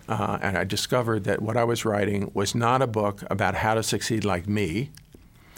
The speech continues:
and not a book about the one true path to success,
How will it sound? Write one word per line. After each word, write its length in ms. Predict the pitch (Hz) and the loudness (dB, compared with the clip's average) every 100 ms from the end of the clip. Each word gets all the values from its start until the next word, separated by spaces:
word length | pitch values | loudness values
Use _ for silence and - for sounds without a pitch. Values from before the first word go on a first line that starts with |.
| - - - - | -18 -18 -20 -6
and 180 | 95 98 | -2 2
not 260 | 107 120 | 4 4
a 60 | 131 | 4
book 380 | 113 110 110 - | 2 0 -2 -6
about 320 | 123 120 101 104 | -4 0 0 0
the 80 | |
one 300 | 104 110 117 | 0 2 2
true 220 | 113 - 113 | 2 0 -2
path 380 | - 104 98 | 0 -2 -2
to 140 | - 107 | -2 -2
success, 800 | - 90 - 98 92 104 - - | -2 -2 -2 0 0 -2 -6 -6